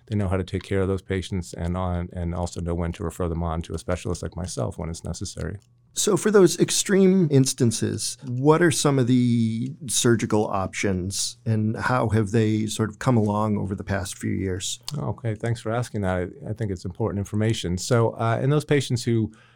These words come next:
Speaker 1: you know, do have the kind of recurrent problems or more severe symptoms, uh, I think a very valuable test, uh, is a, is a C T scan of the sinuses. That's really the best X-ray that we have,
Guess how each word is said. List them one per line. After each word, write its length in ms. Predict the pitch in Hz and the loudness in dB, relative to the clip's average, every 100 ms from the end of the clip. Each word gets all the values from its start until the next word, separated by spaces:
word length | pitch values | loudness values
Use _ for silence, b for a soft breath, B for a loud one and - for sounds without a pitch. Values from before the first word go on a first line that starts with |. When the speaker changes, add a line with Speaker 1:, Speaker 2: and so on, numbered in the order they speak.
| _ | _
Speaker 1:
you 60 | 107 | -2
know, 100 | 101 | -2
do 200 | 98 120 | 2 2
have 340 | 107 107 101 | 4 2 0
the 100 | 101 | -6
kind 200 | - 98 | -4 0
of 60 | 92 | 0
recurrent 360 | 95 107 101 | 0 0 0
problems 360 | - 95 95 95 | 0 0 0 0
or 100 | 92 | 0
more 280 | 92 95 95 | 0 0 -2
severe 340 | - 95 104 | -2 0 0
symptoms, 640 | 95 - 120 107 95 92 - | 0 0 2 2 -2 -2 -8
uh, 240 | - 92 92 | -8 -6 -6
I 60 | 104 | -4
think 200 | - 104 | -4 -2
a 40 | |
very 160 | 104 101 | 0 0
valuable 440 | 104 101 101 90 | 2 2 2 -2
test, 440 | - 117 107 - 82 | -2 0 0 -2 -10
uh, 140 | 92 95 | -6 -6
is 120 | 92 | -4
a, 80 | 95 | -6
is 240 | 87 87 82 | -6 -6 -8
a 60 | |
C 180 | - 127 | -4 -4
T 180 | 117 110 | -2 -4
scan 260 | - 92 | -2 0
of 40 | 85 | 0
the 60 | |
sinuses. 560 | 85 87 87 80 73 78 | -2 -2 -2 -4 -6 -2
That's 320 | 92 98 - | -4 -4 -8
really 260 | 98 95 92 | -2 0 0
the 60 | |
best 320 | 82 92 - - | 0 0 -2 -4
X-ray 400 | 95 - 92 87 | -6 -4 -4 -2
that 160 | 85 | -2
we 120 | 87 82 | -4 -2
have, 360 | 90 85 82 | -2 -2 -4